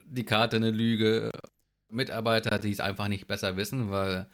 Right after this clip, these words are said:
in vielen Fällen sind das ja einfach nur Callcenter-Menschen, die, äh, irgendwelche, äh, Checklisten et cetera pp. auf dem Bildschirm haben, aber, äh, selbst nicht im Thema drin sind.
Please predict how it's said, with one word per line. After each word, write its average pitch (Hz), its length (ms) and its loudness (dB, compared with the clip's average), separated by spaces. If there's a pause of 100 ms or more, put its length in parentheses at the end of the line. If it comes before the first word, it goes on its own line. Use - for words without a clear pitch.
(340)
in 107 120 -6
vielen 107 320 4
Fällen 101 300 2
sind 90 160 2
das 107 180 0
ja 98 100 -2
einfach 95 220 -6
nur 95 480 0
Callcenter-Menschen, 98 960 -2
die, 95 400 -2 (720)
äh, 117 300 4
irgendwelche, 120 840 2
äh, 113 160 -2
Checklisten 123 720 0
et 107 140 0
cetera 110 260 -2
pp. 113 380 0
auf 107 80 2
dem 110 140 2
Bildschirm 107 360 2
haben, 101 300 4
aber, 92 360 0
äh, 87 220 -10
selbst 101 380 0
nicht 101 100 0
im 95 140 -2
Thema 98 260 -2
drin 95 220 -2
sind. 101 300 -2